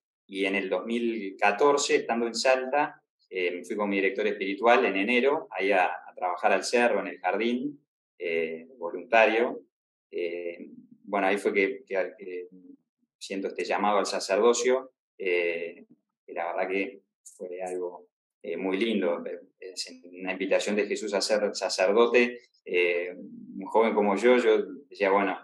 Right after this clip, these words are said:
eh, me, me dio un poco de, bastante miedo, pero sabía que, que Jesús iba a ir por delante, la Virgen también,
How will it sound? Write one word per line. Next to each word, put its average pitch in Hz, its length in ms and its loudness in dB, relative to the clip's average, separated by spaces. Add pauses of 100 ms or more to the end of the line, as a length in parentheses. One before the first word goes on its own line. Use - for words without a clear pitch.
(100)
eh, 92 140 -10
me, 92 240 -6
me 104 140 2
dio 117 120 6
un 117 80 2
poco 123 240 8
de, 107 160 6 (160)
bastante 120 500 4
miedo, 127 520 4 (280)
pero 101 160 4
sabía 104 380 8
que, 95 320 4
que 92 160 -14
Jesús 101 320 -8
iba 101 100 6
a 104 40 6
ir 101 60 4
por 101 140 4
delante, 113 400 4
la 95 100 0
Virgen 101 300 -4
también, 110 560 0